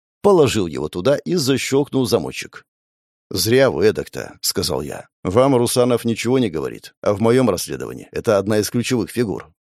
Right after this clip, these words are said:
«Ключевая фигура в любом расследовании — отпечатки пальцев», — назидательно заметил Костенко. «После больницы заедем в отдел, сделаем экспертизу,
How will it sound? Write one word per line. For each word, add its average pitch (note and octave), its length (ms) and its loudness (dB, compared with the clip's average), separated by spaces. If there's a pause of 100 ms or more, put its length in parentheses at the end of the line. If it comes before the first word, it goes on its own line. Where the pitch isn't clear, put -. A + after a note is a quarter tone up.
(720)
«Ключевая D3 640 4
фигура E3 400 2
в B2+ 80 0
любом D3 320 2
расследовании — C3 640 0
отпечатки C3 500 0
пальцев», — - 580 0 (200)
назидательно A#2+ 640 2
заметил G2+ 400 0
Костенко. - 600 -6 (320)
«После C3+ 340 2
больницы C3 520 2
заедем A2+ 420 0
в A2 80 2
отдел, A#2 460 2
сделаем G#2+ 520 0
экспертизу, A#2 720 -6